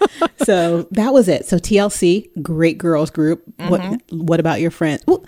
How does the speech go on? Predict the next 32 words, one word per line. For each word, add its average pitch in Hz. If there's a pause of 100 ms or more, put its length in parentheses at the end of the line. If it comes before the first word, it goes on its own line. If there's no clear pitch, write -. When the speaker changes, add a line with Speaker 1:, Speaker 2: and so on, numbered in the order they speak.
(140)
Speaker 2:
Friends, 349 (300)
another 175
great 170
T 226
V 247
show. 170
I 180
think 208 (180)
Speaker 1:
Yes. 320
Speaker 2:
we, 254
we -
may 294
even 277
agree 170
on 151
this 147
one, 143
Tara. -
Speaker 1:
Yes. -
Speaker 2:
And 254
as 226
we 226
wrap 202
up 202
this 208
week's 185
episode, 165
let's 190
just 202
end 196
with 214
this. 247